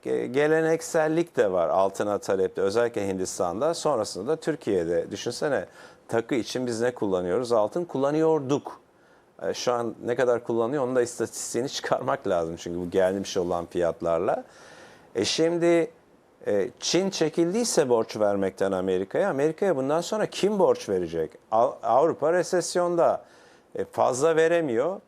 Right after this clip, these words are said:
Dış ticaret açığı oluşmaya başladı Avrupalı ülkelerde, Almanya, Fransa dahil olmak üzere. E, şimdi fazlan yoksa senin,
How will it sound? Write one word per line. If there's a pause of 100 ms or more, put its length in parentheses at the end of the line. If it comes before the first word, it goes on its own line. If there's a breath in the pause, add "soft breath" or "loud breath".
(140)
Dış
ticaret
açığı
oluşmaya
başladı
Avrupalı
ülkelerde,
Almanya,
Fransa (380 loud breath)
dahil
olmak
üzere. (440 soft breath)
E,
şimdi
fazlan
yoksa
senin,